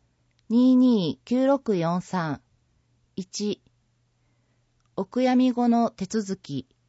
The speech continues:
マイナンバー係。四一二三五五。二二九六四三。一。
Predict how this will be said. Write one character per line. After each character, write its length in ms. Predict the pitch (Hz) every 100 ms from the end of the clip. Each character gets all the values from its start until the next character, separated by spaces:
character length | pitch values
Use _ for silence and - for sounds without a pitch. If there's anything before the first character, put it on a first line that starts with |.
| _ _ _ _ _ _ _ _ _ _ _ _
マ 180 | 190 254
イ 80 | 254
ナ 180 | 262
ン 80 | 254
バ 240 | 247 254 254
ー 140 | 247
係。 400 | - 185 151 - _ _ _ _ _ _ _ _ _ _ _ -
四 340 | 240 254 254
一 460 | 254 233 196 170 - _ -
二 260 | 202 247
三 340 | 247 269 254 226
五 280 | 165 170 170
五。 360 | 170 160 131 _ _ _ _ _ _ _ _ _ _ -
二 300 | 233 254 247
二 420 | 247 226 165 - _
九 220 | - 254 262
六 280 | 269 262
四 240 | 185 170 175
三。 400 | - 170 151 - _ _ _ _ _ _ _ _
一。 500 | 202 - - 202 -